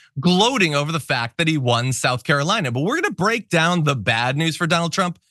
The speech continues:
But first, we do have to acknowledge that he won. He bleated, "Such an incredible honor to win the great state of South Carolina by so much. A record, thank you. It's a great state. I totally remember that it existed." And, uh, he did win.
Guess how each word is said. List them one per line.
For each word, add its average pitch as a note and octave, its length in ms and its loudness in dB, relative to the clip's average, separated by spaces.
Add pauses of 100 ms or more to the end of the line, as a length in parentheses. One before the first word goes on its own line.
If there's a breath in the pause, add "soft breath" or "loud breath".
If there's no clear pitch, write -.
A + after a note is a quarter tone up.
(300)
But C3 80 -4
first, G#3+ 240 2
we F3 80 2
do D#3 120 4
have G3+ 100 2
to C#4 80 0
acknowledge F#3+ 520 -2 (280)
that C#3+ 160 2
he A3 80 2
won. D3 460 0 (320)
He F#3+ 120 2
bleated, D3+ 500 2 (200 loud breath)
"Such - 580 0
an D#3 140 2
incredible C#3+ 800 -2
honor A2 320 -2
to A2+ 100 0
win A#2 160 0
the A#2+ 140 2
great D#3 400 2
state D3 340 -2
of B2+ 100 -4
South C#3+ 360 -2
Carolina C3+ 480 0
by A#2+ 120 -2
so C#3 320 0
much. C3 280 0 (100)
A E3 140 2
record, D#3+ 440 -2
thank D#3 300 -2
you. B2+ 140 -2 (260 loud breath)
It's E3+ 220 2
a F3+ 60 4
great C#3+ 340 2
state. B2+ 320 -4
I D3 180 -2
totally D#3+ 600 0
remember B2 420 0
that A2 160 0
it G2 100 -4
existed." G2+ 540 -4 (480 loud breath)
And, F#3+ 480 2
uh, F#3 280 -2
he G3+ 260 -6
did C#4 260 -4
win. B2+ 420 -4